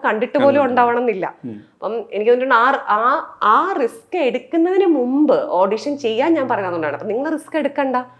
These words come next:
Speaker 2: ഉം.
Speaker 1: നിങ്ങൾ ഓഡിഷൻ ചെയ്ത് നോക്കുമ്പോ എനിക്ക് ആ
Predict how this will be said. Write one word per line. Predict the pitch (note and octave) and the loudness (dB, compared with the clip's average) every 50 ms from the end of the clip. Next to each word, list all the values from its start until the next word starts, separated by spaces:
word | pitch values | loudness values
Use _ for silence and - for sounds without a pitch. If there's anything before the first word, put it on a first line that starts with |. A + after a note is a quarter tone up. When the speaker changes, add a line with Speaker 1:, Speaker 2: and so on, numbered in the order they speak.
| _ _ - | _ _ -16
Speaker 2:
ഉം. | A#2+ A2 - | -16 -10 -8
Speaker 1:
നിങ്ങൾ | F#3+ F3+ F3+ G#3+ A#3 | -6 -2 0 2 4
ഓഡിഷൻ | A#3 A#3 A3+ A3 A#3 A#3 D4 C4 | 4 4 4 2 -2 -4 -6 -4
ചെയ്ത് | A#3+ A#3+ G#3 G#3 G3+ G#3 G#3+ | -2 -2 -2 -2 -2 -2 -2
നോക്കുമ്പോ | F#3+ F3 - - F3+ E3+ D#3 F3+ A3 | -4 -4 -6 -8 -8 -6 -4 -2 -2
എനിക്ക് | A3+ G3 G3 G3+ G3+ G#3 A3+ | -2 -2 -4 -6 -4 -4 -2
ആ | A3+ A3 A3+ - - | -2 -2 -4 -6 -10